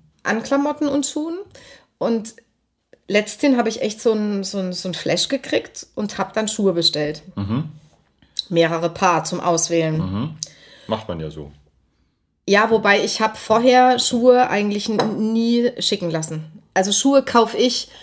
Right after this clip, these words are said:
Speaker 1: wahnsinnig gerne im Urlaub. Auf so einem Markt zum Beispiel kauf ich wahnsinnig gern Schuhe
Speaker 2: Ja.
Speaker 1: ein. Oder in einem Schuhgeschäft, wenn ich
Speaker 2: Ja.
Speaker 1: im Urlaub bin. Wenn ich irgendwo anders bin, kauf ich gerne Kleider und Schuhe ein, weil das dann auch noch so ist, wenn ich sie dann hier wieder anziehe,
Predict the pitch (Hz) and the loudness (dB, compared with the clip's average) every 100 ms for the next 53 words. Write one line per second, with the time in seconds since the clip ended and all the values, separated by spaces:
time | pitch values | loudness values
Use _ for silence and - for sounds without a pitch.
0 | - - - 208 226 214 202 - 214 196 | -20 -20 -2 2 2 2 0 2 2 2
1 | 190 170 202 190 156 - 175 - 214 185 | 0 0 2 2 0 -2 -4 -2 0 2
2 | 160 143 156 - - 196 165 - 131 139 | 0 -2 -4 -8 -8 -6 -6 -6 -8 -6
3 | 196 175 - 185 175 175 165 - 160 - | -4 -4 -2 0 0 -2 -6 -4 -4 0
4 | 185 - 180 190 202 202 196 - 226 208 | 0 2 0 0 2 2 2 0 0 0
5 | - 170 - 190 180 160 - 170 175 170 | 4 2 2 -4 -4 -4 -2 0 0 0
6 | 175 185 190 - 208 185 175 190 196 - | -2 -2 -2 0 0 -2 -2 -2 -2 -2
7 | 185 180 - - - - - 190 190 196 | -4 -6 -10 -18 -20 -20 0 2 2 -4
8 | - 202 226 247 240 214 208 208 180 196 | -2 0 4 2 0 0 0 0 -2 -4
9 | - 208 - 156 190 185 180 175 - - | -4 -4 -4 -2 -2 -2 -4 -4 -4 -4
10 | - 196 180 190 170 - 180 175 170 170 | -2 -4 -4 -4 -4 -4 -4 -4 -4 -4
11 | 160 233 208 170 180 240 - 233 | -2 -2 -2 0 0 -2 -2 -4